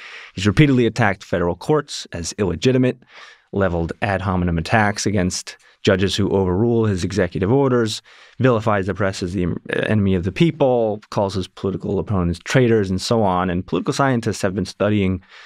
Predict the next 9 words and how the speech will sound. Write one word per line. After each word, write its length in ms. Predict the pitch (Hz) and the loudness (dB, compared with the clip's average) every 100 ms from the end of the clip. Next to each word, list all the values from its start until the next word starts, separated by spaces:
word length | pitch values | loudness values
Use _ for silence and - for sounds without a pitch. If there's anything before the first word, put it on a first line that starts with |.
| - - | -14 -4
authoritarian 640 | 107 127 110 120 107 90 | 0 2 2 2 0 0
personality 520 | 87 95 98 104 104 | -2 -4 -2 0 -2
traits 280 | - - - | -2 -4 -4
for 320 | - - - - - | -4 -4 -4 -6 0
decades. 580 | 107 104 107 - - - _ - - - | 2 2 -4 -6 -10 -18 _ -20 -14 0
And 220 | 104 101 | 2 2
it 80 | - | 2
turns 260 | 185 151 | 0 2
out 280 | 131 117 - | 2 2 0